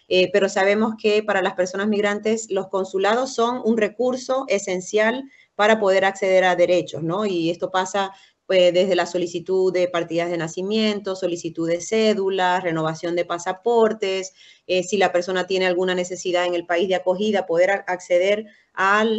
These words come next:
eh, servicios consulares a través de las embajadas u otros consulados, eh, descentralizados a-, desde la capital, ¿no? A partir de la capital, otros que pueden estar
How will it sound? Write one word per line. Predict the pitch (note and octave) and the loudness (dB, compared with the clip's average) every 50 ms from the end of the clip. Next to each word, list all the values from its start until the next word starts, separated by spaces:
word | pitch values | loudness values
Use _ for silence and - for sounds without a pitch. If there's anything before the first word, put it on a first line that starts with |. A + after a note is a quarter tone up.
| A3 - | -4 -2
eh, | - F3+ F3 E3+ E3 E3 | 0 2 4 4 2 2
servicios | E3 - F3 E3+ F#3 G3+ G3+ - G#3 G#3 G#3 - | 0 -2 -2 -2 -2 -6 -4 -4 -6 -6 -6 -6
consulares | - G3+ F#3+ F#3+ - F#3 F3+ F#3+ G#3 A3+ A#3 A#3 A#3+ B3+ A3+ | -4 -4 -4 -4 -4 -2 0 2 2 2 2 2 0 -4 -4
a | F#3 F3+ | -6 -6
través | - E3+ E3 E3+ F#3 | -4 -2 -2 -2 -2
de | F3 | -2
las | F3 E3+ F#3 | -2 -2 -4
embajadas | E3+ E3+ E3 E3 F#3 G#3 A#3+ C4 B3+ B3 A#3+ G#3 - | -4 -4 -4 -4 -2 0 0 2 2 0 -2 -4 -6
u | - - F3 F3 F3 F3+ | -8 -10 -8 -4 -2 0
otros | G3 G#3 G#3 G#3 G3+ G3+ G#3+ G#3+ - _ _ _ _ _ _ | 0 0 0 -2 -4 -4 -4 -6 -12 _ _ _ _ _ _
consulados, | - - G3+ G3 G3 - G3+ G3 F#3+ F#3+ F#3+ G3 G3+ G3+ G#3 - - | -4 -2 -2 -2 -2 -2 -2 0 2 2 2 2 0 0 -2 -6 -4
eh, | - F3+ F3 E3+ E3 D#3+ D#3+ | 0 0 2 2 2 0 0
descentralizados | D#3+ F#3 F#3 F#3 F#3+ F#3 E3+ F3 F3+ F3 F3 E3+ - G#3+ G#3 G#3 G#3 G#3+ G#3+ | -2 -2 -2 -2 -4 -2 -2 0 0 -2 -2 -2 -2 0 0 0 0 0 -2
a-, | - - - | -4 -6 -8
desde | E3+ E3 E3+ E3 F3 F3+ F#3 F3+ | -8 -6 -2 0 2 2 2 0
la | E3+ E3 | -2 -2
capital, | E3 E3+ D#3+ - E3+ E3 G#3+ G#3+ F#3+ | -4 -6 -8 -8 -6 -2 0 0 0
¿no? | F3+ G3 | 0 -2
A | F#3+ F3+ | -4 -6
partir | E3+ D#3+ - F#3 | -6 -6 -4 -4
de | F#3+ F#3+ | -4 -4
la | F#3+ | -4
capital, | F#3+ F3 - F3+ E3+ G3 F#3+ F#3 | -6 -8 -12 -8 -6 -4 -2 -2
otros | F3 F3 F3 F#3+ | -2 -2 -4 -8
que | - - F3 | -8 -8 -6
pueden | F3 F3+ F3+ F3 F3 | -2 -2 -2 -2 -2
estar | F3+ - - F3+ F3+ F3+ F3 | -6 -6 -4 -4 -4 -4 -4